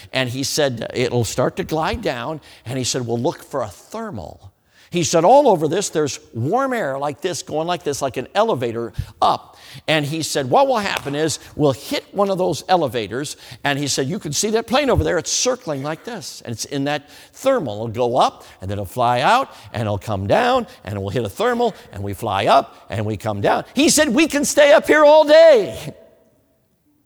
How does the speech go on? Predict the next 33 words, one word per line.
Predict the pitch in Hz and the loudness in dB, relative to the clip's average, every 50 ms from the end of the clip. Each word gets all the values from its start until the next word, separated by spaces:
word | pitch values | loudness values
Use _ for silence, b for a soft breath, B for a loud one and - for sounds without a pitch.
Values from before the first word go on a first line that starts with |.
| _ _ - | _ _ 0
That | 180 226 226 | 0 2 2
was | 214 151 160 | 0 -2 0
not | 202 208 196 - | -2 -2 -2 -2
beginning | 160 139 143 170 160 151 135 | -4 -4 -4 -2 -2 -2 -4
to | 131 | -4
sound | 113 - 156 151 135 135 | -4 -2 -2 -2 -2 -2
real | 131 127 120 | -2 -2 0
good | 123 147 220 196 117 | 2 2 2 2 2
to | 117 107 | 0 -4
me. | 98 78 - | -4 -6 -6
You | 82 101 151 | -4 -2 0
know | 143 | 0
what | 127 | 0
I'm | 120 | 2
talking | 107 160 151 127 123 | 2 4 2 4 2
about? | 139 135 147 170 196 175 - - - - - - - - - - - - - - b b b b b b b b b b b b | 0 -2 -2 -4 -8 -12 -16 -18 -20 -20 -20 -20 -20 -20 -20 -20 -20 -20 -20 -20 b b b b b b b b b b b b
So | - - 226 233 214 190 | 0 4 6 6 6 6
sure | 165 - 175 180 214 | 6 6 6 6 8
enough, | 254 285 285 285 269 - - | 8 6 6 4 4 0 -2
the | 151 139 | -6 -2
plane | - 175 180 180 180 160 | 0 0 0 0 0 -2
detaches | 160 143 - 185 175 196 220 - - 202 214 214 175 135 | -4 -2 0 0 0 0 0 -2 -4 -4 -4 -4 -4 -4
and | 143 127 117 B B B B B B B B B B B B B B B B B B B _ - | -4 -4 -6 B B B B B B B B B B B B B B B B B B B _ 4
this | 175 214 - - | 4 4 6 4
way, | 170 185 202 220 220 202 B B B B B B B B _ | 2 2 2 2 0 -2 B B B B B B B B _
and | 143 143 - - | 0 0 2 4
all | - 269 302 | 4 4 4
of | 302 269 | 4 2
a | 226 | 0
sudden | - 220 214 190 185 | 0 0 0 0 -2
it | 180 | -2
hit | 202 233 226 - | -2 -4 -6 -8
me. | 101 90 67 - | -12 -18 -18 -20